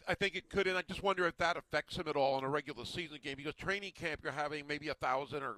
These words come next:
a couple thousand people there. For a home game, you're gonna have the sixty-five, seventy thousand, whatever they fit in that stadium there. And I don't think it would be ninety percent of the fans booing him, but if it's,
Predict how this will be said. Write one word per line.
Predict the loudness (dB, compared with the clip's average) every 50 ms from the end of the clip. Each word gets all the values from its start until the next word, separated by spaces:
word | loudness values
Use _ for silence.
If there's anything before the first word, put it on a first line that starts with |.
| -10 _
a | -16 -10
couple | -10 -6 -6 -6
thousand | -4 -2 -4 -4 -4 -8 -14 -14 -12
people | -12 -12 -8 -6 -6 -6 -2
there. | -2 0 0 0 -2 -4 -14 -20 -20 -20 -12 0
For | 6 6 6 6
a |
home | 8 8 6 6 6 4 0
game, | -2 -4 -4 -4 -8
you're | -8 -4
gonna | -2 -2 -2 -2
have | -2 -2 -2 -2 -2 -2
the | -4 -8
sixty-five, | -6 -6 -6 -6 -6 -10 -8 -2 0 0 2 2 0 -2 -4
seventy | -4 -4 -4 -4 -6 -12 -6
thousand, | -2 0 0 0 0 -2 -4 -6
whatever | -4 -2 -2 -2 -2
they | -4 -6 -6
fit | -6 -6 -6 -6 -6
in | -6 -8
that | -8 -8 -8
stadium | -6 -4 -4 -4 -4 -8 -12 -12 -8 -4
there. | -2 0 0 0 0 -4 -14 -20 -14 -2 2
And | 4 6
I | 6
don't | 6 4 2
think | 0 -2 0 0
it | 0 0
would | 0 0
be | -2 -4 -4 -4 -6 -10 -10 -2 2
ninety | 2 2 2 0 -6
percent | -10 -8 -4 -4 -4 -2
of | -4
the | -6
fans | -6 -4 -4 -4 -4 -4
booing | -4 -2 -2 -2 -2 -4
him, | -6 -8 -8 -4 -4
but | -4
if | -6 -4 -8
it's, | -8 -8